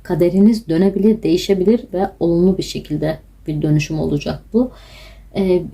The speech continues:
gördüğünüz gibi yine dört kişi var bu işin içinde. Ee, dört kişilik bir olay olabilir. Bunlar sizin ortaklarınız olur, e, partnerleriniz olur.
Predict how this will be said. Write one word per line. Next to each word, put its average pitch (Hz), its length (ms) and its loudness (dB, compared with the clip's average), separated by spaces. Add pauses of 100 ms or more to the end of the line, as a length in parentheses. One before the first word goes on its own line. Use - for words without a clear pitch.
(920)
gördüğünüz 190 500 2
gibi 165 140 -8
yine 151 300 -2
dört 175 220 0
kişi - 240 -8
var 180 160 -2
bu 170 100 0
işin 160 260 -8
içinde. 175 480 0 (220)
Ee, 160 320 -4
dört 175 200 -8
kişilik - 340 -10
bir 147 80 -4
olay 190 320 0
olabilir. 180 400 0
Bunlar 185 240 0
sizin 170 240 -8
ortaklarınız 180 760 -4
olur, 180 300 -2 (260)
e, 165 400 0
partnerleriniz 175 840 -2
olur. 170 340 -2